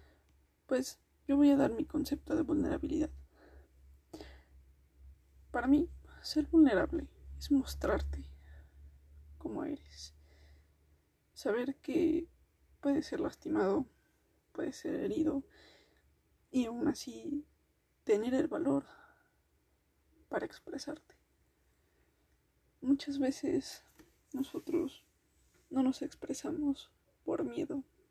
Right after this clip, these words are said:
a lo que las demás personas puedan opinar. Y es lógico, ¿no? Estamos acostumbrados a tener muchas máscaras,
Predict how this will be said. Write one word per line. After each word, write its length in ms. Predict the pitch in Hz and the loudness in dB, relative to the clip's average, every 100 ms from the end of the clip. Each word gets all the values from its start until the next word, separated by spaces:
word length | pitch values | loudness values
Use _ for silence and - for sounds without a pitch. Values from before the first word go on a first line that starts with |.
| _ _ _ - | _ _ _ -4
a 80 | |
lo 160 | 262 330 | 0 0
que 100 | - | 0
las 140 | 269 | -2
demás 220 | - 285 - | -2 -6 -6
personas 580 | 277 - - - 269 - | -10 -8 -6 -4 -6 -8
puedan 300 | - - - | -2 0 0
opinar. 380 | - - 262 277 _ _ _ _ _ _ _ _ _ _ _ | -4 -6 -4 -4 _ _ _ _ _ _ _ _ _ _ _
Y 100 | 285 | -4
es 140 | 262 - | -2 4
lógico, 420 | 349 - - - | 4 2 -4 -2
¿no? 200 | - 330 _ _ _ _ | 0 -2 _ _ _ _
Estamos 380 | - - 254 - | -12 -8 -8 -12
acostumbrados 840 | - - 226 220 339 330 262 - _ _ _ _ - | -20 -14 -8 -2 -2 -2 -4 -10 _ _ _ _ -14
a 520 | - 269 - - 285 - _ _ _ - - _ _ _ | -4 -2 0 -2 -4 -10 _ _ _ -20 -20 _ _ _
tener 280 | - 269 - | -4 -2 -2
muchas 340 | 339 269 - 311 | -4 -6 -8 -8
máscaras, 640 | 262 - 330 277 - | -6 -6 -4 -4 -8